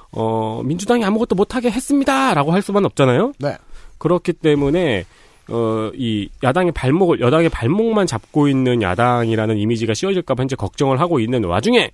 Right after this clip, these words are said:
Speaker 2: 네.
Speaker 1: 티케이 지역에서는 민주당에 밀리면 안 된다는 여론이 있다고 전하고 있습니다.
Speaker 2: 한국일보에 이 기사를 왜 굳이 전해드리냐면요, 추천해드리냐면요, 그 국회가 일을 안 하고 노는 문제에 대한 기사 중에 가장 괜찮은 접근이라고 생각을 합니다.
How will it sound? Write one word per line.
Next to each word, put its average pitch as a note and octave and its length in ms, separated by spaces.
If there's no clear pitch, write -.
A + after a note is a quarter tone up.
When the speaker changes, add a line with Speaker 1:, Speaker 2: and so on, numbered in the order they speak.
Speaker 2:
네. B2 160
Speaker 1:
티케이 A#3+ 380
지역에서는 D3+ 640
민주당에 C#3 460
밀리면 A2+ 400
안 G2 160
된다는 E3 420
여론이 A2 320
있다고 F#2 300
전하고 F#2+ 260
있습니다. E2+ 420
Speaker 2:
한국일보에 F#3+ 560
이 B2 60
기사를 D3 320
왜 A#2+ 160
굳이 A#2 240
전해드리냐면요, A#2+ 760
추천해드리냐면요, B2 1000
그 C3 180
국회가 G#3 440
일을 D3+ 280
안 D3 160
하고 D3+ 160
노는 C3+ 280
문제에 C#3 340
대한 C3+ 220
기사 A#2+ 240
중에 A#2+ 260
가장 B2+ 360
괜찮은 F3+ 480
접근이라고 G#2 800
생각을 G2+ 520
합니다. F2+ 400